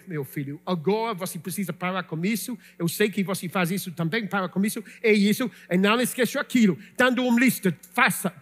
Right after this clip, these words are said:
para, para, para, para. Não é nosso lugar.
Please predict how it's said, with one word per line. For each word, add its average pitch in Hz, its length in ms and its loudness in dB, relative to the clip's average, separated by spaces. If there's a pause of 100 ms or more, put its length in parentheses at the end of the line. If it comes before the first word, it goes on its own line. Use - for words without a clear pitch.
(200)
para, 196 320 4
para, 214 340 2
para, 208 260 0
para. 175 500 0 (480)
Não - 160 -10
é 453 60 -2
nosso 226 280 -4
lugar. 147 520 -6